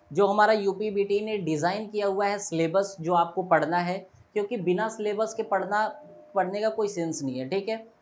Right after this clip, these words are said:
क्योंकि हमें जानना पड़ेगा कि सिलेबस हमारा क्या है, तो यहाँ पे हम discuss करेंगे। तो आप लोग कैसे हैं, सबसे पहले बताइए। Good evening, गुड evening, Pandit King of Mirzapur,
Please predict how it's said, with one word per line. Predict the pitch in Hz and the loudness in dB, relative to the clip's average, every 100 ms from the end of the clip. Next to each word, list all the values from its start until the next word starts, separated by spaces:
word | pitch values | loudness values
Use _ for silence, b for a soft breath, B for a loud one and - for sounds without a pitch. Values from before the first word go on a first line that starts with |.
| - | -8
क्योंकि | 190 226 208 | -4 -4 -2
हमें | 165 190 226 | -4 0 -2
जानना | 175 175 185 | 0 0 0
पड़ेगा | 196 190 180 214 | -2 -2 -2 -4
कि | 233 | -6
सिलेबस | 226 185 175 180 | -6 -6 -6 -6
हमारा | 175 156 147 | -2 -2 -2
क्या | 147 | -4
है, | 156 233 247 _ - | -6 -6 -10 _ -4
तो | 208 | -2
यहाँ | 185 190 | 0 0
पे | 208 | -2
हम | 196 | -2
discuss | 143 - 160 | -4 -4 -4
करेंगे। | 175 170 170 208 254 - - - - - | -4 -2 -2 -4 -6 -18 -20 -20 -2 4
तो | 220 226 - - _ _ _ - | 8 6 4 -8 _ _ _ 0
आप | 185 - | 6 6
लोग | 196 214 | 6 4
कैसे | 208 196 220 | 6 6 4
हैं, | 214 | 2
सबसे | 214 196 208 | 2 -2 0
पहले | 208 202 202 | 4 4 4
बताइए। | 208 196 202 208 214 | 6 4 6 2 4
Good | 185 196 | 6 8
evening, | 202 214 214 202 | 6 2 -2 0
गुड | 180 | 0
evening, | 185 190 202 202 202 | 2 0 -2 -4 0
Pandit | 180 180 185 | 2 2 0
King | 185 180 180 | -2 2 4
of | 180 170 | 4 2
Mirzapur, | 170 165 185 180 202 196 202 | 2 4 4 4 6 8 6